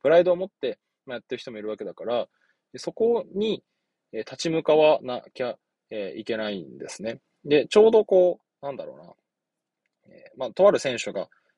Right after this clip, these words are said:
えー、別のコーチに相談してるのを、まあ、聞いてて、僕もちょっと話は聞いて、ちょっとお伝えもしたんですけど、なんかすごくこう迷っている様子でし-、だったんです。で、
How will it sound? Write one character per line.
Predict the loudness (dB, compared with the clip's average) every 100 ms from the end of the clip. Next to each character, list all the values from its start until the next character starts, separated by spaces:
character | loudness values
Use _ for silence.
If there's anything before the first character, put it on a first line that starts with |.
| -14
え | -6
ー、 |
別 | -4 -2
の |
コ | -2
ー | -2
チ |
に | -2
相 | 0 2
談 | 2
し | 2
て | -2
る | -4
の | -8
を、 |
ま | -12
あ、 |
聞 | -10 -12
い |
て | -12
て、 | -14
僕 | -12 -8
も | -4
ち | -2
ょ |
っ | -2
と |
話 | -4 -6 -6
は | -8 -10 -12
聞 | -12
い | -10
て、 | -8
ち | -8
ょ | -8
っ |
と | -10 -12 _ _ _ _
お | -14
伝 | -10 -4 -4
え |
も | -4
し | 0
た | 0
ん |
で | -2
す | -14
け | -4
ど、 | -2 -2 _ _ _ _ _ _ _
な | 2
ん | 2
か | 4
す | 2
ご | 0
く |
こ | 0 0
う |
迷 | 2 2
っ | 0 _ _ -8
て |
い | -6 -6
る | -8
様 | -8
子 | -10 -12
で | -8
し-、 | -8 -10 _ _ _
だ | -6
っ | -6
た | -10
ん |
で | -14
す。 | -10 -4 -2
で、 | 4 4 4